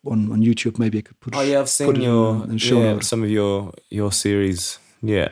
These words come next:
Speaker 1: Yeah, I think I was just mumbling on about compression or something like
Speaker 2: Yeah.
Speaker 1: this in that studio.
Speaker 2: Yeah, I remember seeing the space now.
Speaker 1: Yeah,
Speaker 2: Yeah,
Speaker 1: but
Speaker 2: cool.
Speaker 1: that was a phenomenal studio, so great space to be in. And, uh, yep, your record sounded great on those
Speaker 2: Hmm.
Speaker 1: speakers, so that's really good to see if, if you choose the right,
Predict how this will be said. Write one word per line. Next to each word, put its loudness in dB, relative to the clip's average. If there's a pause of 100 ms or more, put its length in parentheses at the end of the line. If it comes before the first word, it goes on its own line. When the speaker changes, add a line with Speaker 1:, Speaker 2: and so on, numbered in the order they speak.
(140)
Speaker 1:
Yeah, -8
I -8
think -2
I -2
was -4
just -8
mumbling 0
on 0
about -8
compression -2
or -6
something 0
like 0
Speaker 2:
Yeah. -2
Speaker 1:
this -2
in -2
that -4
studio. -2
Speaker 2:
Yeah, 2
I 0
remember 2
seeing 0
the 0
space -4
now. -2
Speaker 1:
Yeah, 0
Speaker 2:
Yeah, -4
Speaker 1:
but -4
Speaker 2:
cool. 0
Speaker 1:
that 0
was -4
a -6
phenomenal 2
studio, -6
so -6 (360)
great -4
space -2
to -4
be 2
in. -2
And, 0
uh, 2
yep, 0 (160)
your 4
record 0
sounded 0 (380)
great 2
on -4
those -2
Speaker 2:
Hmm. -4
Speaker 1:
speakers, -4
so -4 (120)
that's -6
really 4
good 0
to -8
see 2
if, -6
if -6
you 4
choose 2
the 2
right, -2